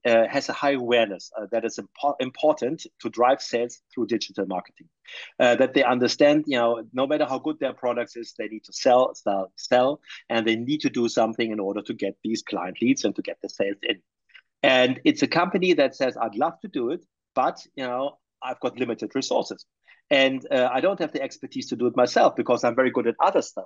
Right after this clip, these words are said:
but, you know, I know very little about digital marketing. So they don't have the expertise themselves, and they don't have the resources to hire someone expensive full-time at their own office. That is a perfect, uh, customer because, uh, they can,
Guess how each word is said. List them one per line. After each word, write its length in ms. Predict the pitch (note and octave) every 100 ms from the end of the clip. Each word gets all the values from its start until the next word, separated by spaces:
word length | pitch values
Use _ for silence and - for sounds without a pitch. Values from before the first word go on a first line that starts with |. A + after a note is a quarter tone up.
| -
but, 140 | A2 -
you 60 | A2
know, 140 | G#2
I 60 | G#2+
know 280 | A2 A#2
very 220 | G#2+ G#2 G2+
little 240 | F#3 A#2
about 260 | G2+ F#2+ F#2
digital 340 | F#2+ - - F#2
marketing. 400 | E2 - - - _ - -
So 300 | - C3+ C3+
they 100 | C3
don't 180 | D#3 A3
have 120 | A3
the 140 | F3+ D3+
expertise 500 | C#3 - D#3 E3 D#3
themselves, 540 | E3+ D3+ E3+ - - _ _
and 80 | C#3
they 80 | C#3
don't 160 | D#3+ D#3+
have 100 | D3+
the 80 | C#3
resources 540 | C#3+ D#3 D#3+ D#3+ D3+
to 100 | C#3
hire 300 | B2 C3+ C3
someone 280 | C3 C3 A#2
expensive 500 | G#2+ - C3 B2+ C3
full-time 440 | - G2+ A2+ A2+ A2
at 160 | A2 -
their 160 | G#2
own 160 | G2+ G2
office. 320 | A2 - - - _ - - _
That 240 | - F3+ G3
is 120 | E3
a 60 | E3
perfect, 400 | C#3+ B2+ C3+ -
uh, 160 | B2
customer 540 | G#2+ B2 - C#3 D3+ E3 _ _ -
because, 420 | A#2 C3 B2 A#2+ B2+
uh, 320 | A2+ A2 G#2
they 140 | A2+ A2
can, 220 | B2+